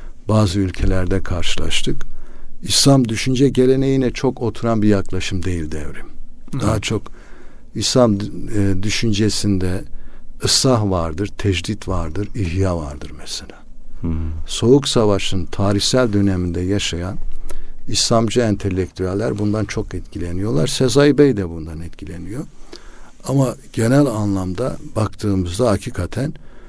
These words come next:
Speaker 1: Sezai Karakoç diriliş fikriyatıyla Türkiye'ye önemli bir miras bırakmıştır.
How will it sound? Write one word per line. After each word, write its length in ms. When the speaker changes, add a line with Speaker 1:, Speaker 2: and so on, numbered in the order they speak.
Speaker 1:
Sezai 560
Karakoç 600
diriliş 680
fikriyatıyla 1000
Türkiye'ye 540
önemli 500
bir 120
miras 500
bırakmıştır. 720